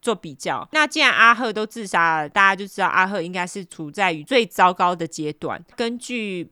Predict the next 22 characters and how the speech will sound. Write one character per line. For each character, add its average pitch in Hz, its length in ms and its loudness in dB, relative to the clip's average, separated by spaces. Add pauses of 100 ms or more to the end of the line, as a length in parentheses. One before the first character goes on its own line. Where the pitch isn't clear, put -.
波 226 220 -4
士 226 220 -8
顿 202 260 -4
大 180 300 0
学 151 600 -10
研 180 180 -4
究 190 200 -4
过 180 240 -6
后， 170 360 -6
他 220 160 -2
们 180 360 -8
还 185 120 -4
为 202 160 -2
此 - 160 -12
开 175 240 -4
了 170 40 -4
一 160 40 -6
个 156 100 -10
医 180 180 -12
学 143 200 -12
会 147 200 -10
议。 110 220 -16